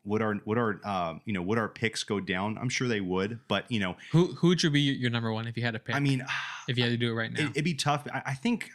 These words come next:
Speaker 1: I think Edman has just been the most consistent, even though he's not gonna bring this just huge power surge. But I just think that when you look at the all-around consistency of good defense, guy that can just spray the ball to all parts of the field,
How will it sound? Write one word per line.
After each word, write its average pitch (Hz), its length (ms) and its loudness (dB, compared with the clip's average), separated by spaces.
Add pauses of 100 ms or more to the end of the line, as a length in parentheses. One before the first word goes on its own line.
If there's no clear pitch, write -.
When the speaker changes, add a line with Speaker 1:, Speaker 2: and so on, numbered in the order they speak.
Speaker 1:
I - 40 -16
think - 340 -4
Edman 107 300 0
has 98 100 -2
just 107 160 -6
been 113 100 -2
the 101 100 -2
most 92 360 -4
consistent, 101 520 -6
even 185 200 0
though 214 80 0
he's 110 160 0
not 104 260 -2
gonna 135 180 -2
bring 98 440 -4 (480)
this 107 240 0
just - 300 -6 (340)
huge 135 560 0
power 107 400 0
surge. 117 460 0
But 120 100 0
I 123 60 2
just 143 200 -6
think 180 200 -2
that 123 100 0
when 117 80 -2
you 113 80 2
look 117 140 0
at 120 80 -4
the - 100 -8 (260)
all-around 107 500 0
consistency 104 720 -4
of 87 220 -8
good 110 220 0
defense, 107 520 -2 (480)
guy 113 220 2
that 143 120 0
can 135 120 0
just 113 180 0
spray 110 280 0
the 110 120 0
ball 98 260 0
to 95 60 -2
all 95 300 -4 (100)
parts 101 260 -2
of - 60 -16
the 85 60 -12
field, 95 420 -2